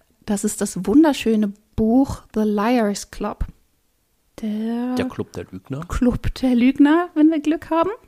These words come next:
Speaker 1: Hm, schätze ich. The Liars Club. Und sie erzählt in dem Band von ihrer Kindheit, im nächsten Band,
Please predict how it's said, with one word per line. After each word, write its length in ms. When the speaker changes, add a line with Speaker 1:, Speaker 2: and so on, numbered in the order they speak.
Speaker 1:
Hm, 440
schätze 480
ich. 200
The 60
Liars 460
Club. 240
Und 320
sie 220
erzählt 520
in 180
dem 280
Band 240
von 120
ihrer 200
Kindheit, 580
im 240
nächsten 560
Band, 460